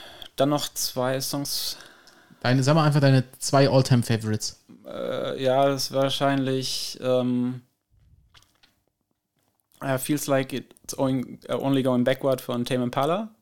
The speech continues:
Speaker 1: und, ähm, äh, von Michael Jackson Off the Wall.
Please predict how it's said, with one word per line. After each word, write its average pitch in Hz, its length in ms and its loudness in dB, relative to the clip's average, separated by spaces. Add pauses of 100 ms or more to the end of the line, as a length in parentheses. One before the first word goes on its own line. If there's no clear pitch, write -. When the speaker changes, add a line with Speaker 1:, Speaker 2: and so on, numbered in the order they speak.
(280)
Speaker 1:
und, 131 720 -4
ähm, 120 760 -2 (1300)
äh, 120 520 -2
von 120 440 -2
Michael 123 240 -4
Jackson 123 340 -2
Off 120 180 -8
the 117 100 -6
Wall. 117 320 -6